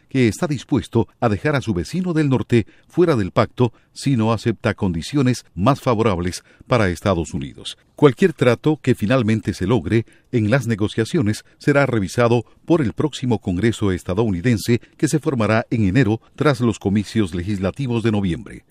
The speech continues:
Pelosi podría ser presidenta de la Cámara Baja si los demócratas ganan las elecciones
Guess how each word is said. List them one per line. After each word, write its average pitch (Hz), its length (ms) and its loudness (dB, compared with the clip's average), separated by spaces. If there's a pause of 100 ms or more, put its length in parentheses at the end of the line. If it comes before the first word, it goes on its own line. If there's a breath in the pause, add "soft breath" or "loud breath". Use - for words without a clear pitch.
(260 soft breath)
Pelosi 170 360 0
podría 120 380 0
ser 120 260 0
presidenta 117 640 0 (200 soft breath)
de 127 120 0
la 107 100 0
Cámara 135 340 0
Baja 101 360 -2 (120 soft breath)
si - 140 0
los 147 140 0
demócratas 107 640 -2 (240 soft breath)
ganan 107 420 2
las 87 180 -6
elecciones 107 580 -2